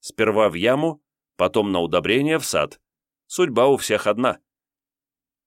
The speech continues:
Когда подсознание, удовлетворившись произведенным вмешательством,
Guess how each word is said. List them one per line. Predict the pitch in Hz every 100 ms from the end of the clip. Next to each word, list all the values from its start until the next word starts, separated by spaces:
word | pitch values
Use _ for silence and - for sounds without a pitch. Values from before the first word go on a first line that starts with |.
| _
Когда | - 73 90 107
подсознание, | 107 - 107 92 113 104 95 92 -
удовлетворившись | 101 104 107 98 104 101 95 98 -
произведенным | 95 92 95 95 98 95
вмешательством, | 80 92 98 101 95 90 - 87 85 78